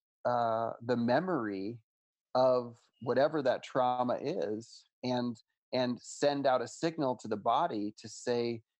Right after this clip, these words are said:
you know, "Get me out of this situation," to, whether it's fight, flight, freeze, or fawn, right? Depending on how the body and nervous system responds. But after t-, over time, if the, if the nervous system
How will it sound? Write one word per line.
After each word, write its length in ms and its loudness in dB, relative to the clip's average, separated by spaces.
you 80 -2
know, 220 -2
"Get 160 2
me 160 0
out 160 2
of 80 -2
this 220 -8
situation," 920 -4
to, 220 0
whether 280 -2
it's 240 -6
fight, 280 2
flight, 280 0
freeze, 380 -4
or 80 -10
fawn, 680 0
right? 180 0
Depending 420 -4
on 100 -2
how 160 -2
the 100 -4
body 500 -2
and 100 -6
nervous 280 -6
system 320 -8
responds. 760 -4
But 180 0
after 340 0
t-, 240 -8
over 220 2
time, 640 0
if 200 -2
the, 340 4
if 180 -6
the 80 -2
nervous 360 0
system 520 -4